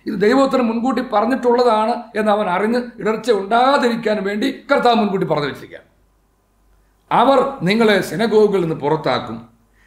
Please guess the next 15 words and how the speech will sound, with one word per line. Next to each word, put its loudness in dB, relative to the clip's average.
നിങ്ങളെ 4
കൊല്ലുന്ന 4
ഏവനും 4
താൻ -4
ദൈവത്തിന് -4
ബലിയർപ്പിക്കുന്നു -4
എന്ന് 2
കരുതുന്ന 0
സമയം -2
വരുന്നു. -6
അവർ -2
പിതാവിനെയോ 0
എന്നെയോ 0
അറിഞ്ഞിട്ടില്ലാത്തത് -2
കൊണ്ട് -6